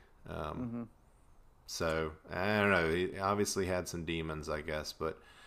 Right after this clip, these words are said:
Speaker 1: yeah, a shame. He was always fun to watch play, especially when he was with the Chargers when we weren't playing him twice
Speaker 2: Yeah.
Speaker 1: a year. Um, but then he went to the Bucs, and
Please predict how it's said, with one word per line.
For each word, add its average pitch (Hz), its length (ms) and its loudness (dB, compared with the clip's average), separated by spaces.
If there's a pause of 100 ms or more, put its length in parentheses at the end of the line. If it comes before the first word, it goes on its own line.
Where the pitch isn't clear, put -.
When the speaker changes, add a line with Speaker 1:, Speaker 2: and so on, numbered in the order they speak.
(140)
Speaker 1:
yeah, 110 260 8
a 90 60 4
shame. 120 340 4
He 110 160 6
was 120 140 4
always 131 300 10
fun 113 220 4
to 101 80 4
watch - 560 4
play, 104 280 6
especially 98 340 0
when 90 100 -2
he - 20 -2
was 82 100 -2
with 82 100 -2
the - 80 -6
Chargers 85 540 0
when 82 180 -4
we 82 80 0
weren't 87 220 -2
playing 82 320 -4
him 80 160 -6 (440)
twice 120 320 2
Speaker 2:
Yeah. 87 60 -4
Speaker 1:
a 80 40 -2
year. 82 300 0 (140)
Um, 82 440 -4 (600)
but - 80 -8
then 90 120 0
he 85 60 0
went 85 160 -2
to 90 60 -2
the 82 80 0
Bucs, 82 480 4
and 82 260 -4